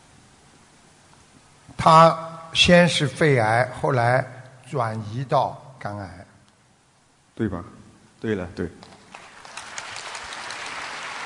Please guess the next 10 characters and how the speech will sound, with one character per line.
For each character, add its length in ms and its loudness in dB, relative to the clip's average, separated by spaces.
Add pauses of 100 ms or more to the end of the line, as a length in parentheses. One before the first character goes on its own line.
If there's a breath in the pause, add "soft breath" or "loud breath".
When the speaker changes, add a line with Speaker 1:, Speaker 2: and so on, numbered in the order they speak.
(460)
Speaker 1:
他 200 12
要 240 12
是 180 8
肺 300 6
癌 180 10
的 100 6
时 220 -4
候 220 2
早 260 4
点 380 2